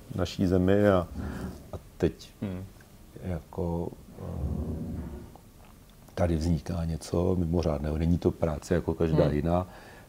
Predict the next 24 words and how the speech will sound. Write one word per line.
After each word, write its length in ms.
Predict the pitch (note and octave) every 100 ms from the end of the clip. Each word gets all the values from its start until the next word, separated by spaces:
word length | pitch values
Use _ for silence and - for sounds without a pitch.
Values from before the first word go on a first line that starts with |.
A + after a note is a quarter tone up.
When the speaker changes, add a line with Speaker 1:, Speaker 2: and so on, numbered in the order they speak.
| -
Speaker 1:
Jo, 160 | E2 F2
není 300 | F2 D#2 E2
to 140 | E2
tak, 200 | - D#2+
že 100 | D2
si 180 | D2+ -
říkám, 380 | C#2+ C#2+ D#2+ D#2 -
„Půjdu 420 | - C#2+ D#2+ C#2 C#2 -
na 120 | D2
práva, 840 | - - E2 E2+ E2 F2 E2+ E2+ E2 - - - - - - - - - - - E2+
nebo 220 | D#2 C#2+ D#2+
budu 180 | F2
manažerem 800 | E2+ D#2 D#2 D2 F2 E2+ F2 E2+ E2+ - F2 - - -
a 120 | D#2+ D2
budu 180 | D#2+ E2
dělat 180 | D2 C#2+
programátora.“ 720 | C#2+ C2+ D#2 E2 D#2+ - E2+ - - - - - - - - - -
Speaker 3:
Jak 140 | D#3 D3+
to 80 |
bylo 140 | F3 F#3
Speaker 1:
No, 60 |
Speaker 3:
s 40 | -
těma 200 | F#3+ F#3
Speaker 1:
to 200 | G2